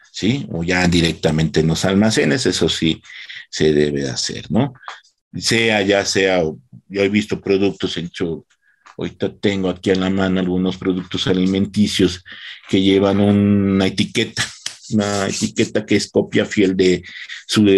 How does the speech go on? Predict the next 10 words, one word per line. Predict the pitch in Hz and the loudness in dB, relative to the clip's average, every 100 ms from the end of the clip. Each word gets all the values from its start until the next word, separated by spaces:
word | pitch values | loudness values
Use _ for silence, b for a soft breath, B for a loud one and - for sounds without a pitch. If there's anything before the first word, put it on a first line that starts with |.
| 95 | 4
proyecto | 92 95 92 90 | 2 2 2 2
de | 95 | 2
etiqueta | 87 92 - 92 87 92 87 B B B _ | 2 -2 -2 -2 0 -2 -2 B B B _
que | 92 | -2
fue | 92 90 90 - | 2 0 0 0
autorizado | 92 98 - 123 107 - 90 90 87 | 0 2 2 2 2 0 2 2 0
por | 80 69 | -12 -10
nuestras | 78 - 78 - | -10 -8 -10 -8
autoridades. | 76 - - - - - - - B B B B B | -8 -8 -10 -10 -12 -12 -12 -12 B B B B B
Ujú. | - 110 | -6 -2